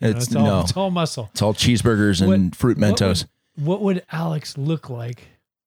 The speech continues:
Speaker 1: on Jesus's lap? You know, I'm kind of picturing this. You know, it's almost like the adult sitting on the little Santa Claus <laughs> at Christmas.
Speaker 2: Sure.
Speaker 1: But on Jesus's lap, where he says, "Alex, come here. I want you to sit here."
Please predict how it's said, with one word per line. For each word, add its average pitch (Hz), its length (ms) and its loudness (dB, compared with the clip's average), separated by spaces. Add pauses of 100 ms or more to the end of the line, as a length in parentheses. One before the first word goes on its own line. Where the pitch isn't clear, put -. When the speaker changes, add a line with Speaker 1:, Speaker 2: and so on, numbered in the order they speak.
(340)
Speaker 1:
on 143 160 -2
Jesus's 131 500 -2
lap? 110 340 -12 (1200)
You 151 100 -4
know, 139 140 0
I'm 135 100 -2
kind 180 220 0
of 147 80 0 (160)
picturing 160 420 0
this. 131 380 -4 (240)
You 135 100 -4
know, 135 140 -2
it's 117 120 -6
almost 160 300 0
like 139 240 0
the 143 100 -4
adult 135 300 0
sitting 156 240 -4
on 139 160 0
the 131 80 -2
little 135 240 0
Santa 147 320 -2
Claus 123 440 -2
<laughs> - 40 -6
at 147 120 0
Christmas. - 520 -2 (100)
Speaker 2:
Sure. 95 360 2 (420)
Speaker 1:
But 170 160 -2 (2250)
on 160 220 0
Jesus's 143 840 -2 (840)
lap, 139 260 -10 (140)
where 139 140 -2
he 135 120 0
says, 123 280 -4
"Alex, 151 340 -2
come 165 160 -4
here. 135 120 -2
I 131 40 -2
want 135 180 -2
you 127 80 -4
to 113 80 -6
sit 139 160 -4
here." 117 240 -6